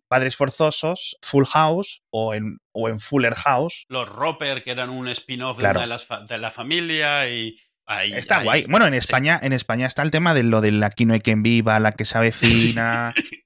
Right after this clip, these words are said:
Speaker 1: El pueblo, que ya son tres series y ahora sabemos que va a llegar ot-, otra nueva, porque, bueno,
Speaker 2: Mm.
Speaker 1: o sea, en principio fue por un tema de contratos, es decir, eh, se cancela esta serie, los derechos nos los compra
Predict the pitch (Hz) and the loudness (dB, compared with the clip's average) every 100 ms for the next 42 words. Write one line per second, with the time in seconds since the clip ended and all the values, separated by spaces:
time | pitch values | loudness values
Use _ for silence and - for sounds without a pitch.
0 | _ 120 127 123 - 123 139 127 123 123 | _ 0 0 0 -4 -2 2 2 0 -2
1 | 127 113 110 127 120 127 123 147 135 139 | -4 -2 -2 -2 -2 0 2 4 4 4
2 | 165 - 127 120 123 127 127 139 160 147 | 2 0 2 2 4 4 2 2 0 2
3 | 135 113 107 101 117 107 98 113 208 117 | 4 2 0 -2 0 2 2 2 2 0
4 | 101 95 - 95 92 113 143 135 _ - | -2 -10 -10 -12 -12 -8 -6 -8 _ -20
5 | - 95 101 113 104 113 - 123 123 117 | -14 -12 -12 -10 -4 -4 0 2 2 2
6 | 120 123 120 131 135 165 165 208 208 107 | 2 2 2 0 2 0 0 -4 -6 -6
7 | 104 104 107 104 101 120 123 120 117 104 | -6 -4 -4 -4 -4 2 2 2 0 -2
8 | 104 131 139 127 - 139 - 170 180 190 | -4 -2 0 0 -2 -6 -2 0 0 -2
9 | 240 - 110 110 104 110 147 - 104 101 | -4 -8 -6 -6 -4 -4 -4 -4 -8 -6
10 | 95 95 - 139 120 101 | -8 -8 -2 0 0 -2